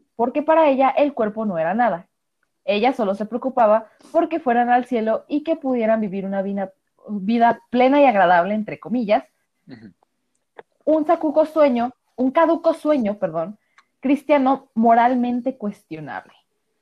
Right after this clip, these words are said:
Speaker 1: La Madre Teresa, o sea, lo que me da risa es que la señora decía que el cuerpo, o sea, no era, no era algo importante, que tu alma era lo, lo que te iba a llevar al cielo, que el cuerpo lo ibas a dejar aquí,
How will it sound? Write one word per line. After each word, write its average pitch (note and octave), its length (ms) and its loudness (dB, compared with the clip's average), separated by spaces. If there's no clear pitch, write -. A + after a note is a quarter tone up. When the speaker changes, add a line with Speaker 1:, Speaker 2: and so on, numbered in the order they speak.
Speaker 1:
La B3 160 4
Madre C4 260 4
Teresa, D4 320 0
o C#4 60 0
sea, C4 120 0
lo C4+ 160 2
que D4+ 80 -4
me D4 100 2
da D#4 80 4
risa D#4+ 240 -4
es D#4+ 80 -12
que D#4+ 140 -8
la C4+ 100 -8
señora A3+ 320 0
decía A3+ 380 -2
que A#3 80 -4
el A3+ 100 -8
cuerpo, A3 560 -2
o G#3+ 120 -6
sea, F#3+ 280 2
no G3+ 160 -2
era, G3+ 760 -2
no G#3+ 100 -2
era A3 120 4
algo A#3+ 160 0
importante, G#3 600 -2
que A3 80 -6
tu E3 160 -4
alma F#3 260 0
era G3 140 0
lo, D#3 380 0
lo F3 240 -2
que E3 180 -4
te E3 140 -8
iba F3 160 -2
a - 20 0
llevar D#3+ 300 2
al E3+ 140 0
cielo, F#3 360 0
que A3 80 -4
el F#3 60 -4
cuerpo E3+ 260 -6
lo E3+ 60 -2
ibas F3+ 200 -4
a F3 40 -6
dejar D3+ 240 -6
aquí, G3+ 340 -10